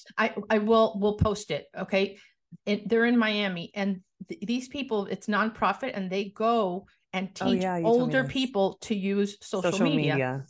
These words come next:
Speaker 2: yeah.
Speaker 1: And no, social media and, and, you know, everything of technology.
Speaker 2: Right, like, just
Speaker 1: And,
Speaker 2: how
Speaker 1: and
Speaker 2: to use,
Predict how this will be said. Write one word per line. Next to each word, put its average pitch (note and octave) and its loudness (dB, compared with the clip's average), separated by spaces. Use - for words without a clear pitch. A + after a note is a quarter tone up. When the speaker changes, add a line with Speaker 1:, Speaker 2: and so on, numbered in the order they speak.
Speaker 2:
yeah. - -6
Speaker 1:
And G3+ -2
no, C4 2
social C#4 -4
media D#4 -6
and, G#3 -4
and, F#3+ -4
you A#3+ 0
know, A3+ 0
everything A3+ -4
of G3+ -12
technology. B3+ 4
Speaker 2:
Right, - 0
like, G#3 4
just B3 4
Speaker 1:
And, - -2
Speaker 2:
how B3 6
Speaker 1:
and A#3+ 6
Speaker 2:
to A#3+ 8
use, F#3+ 0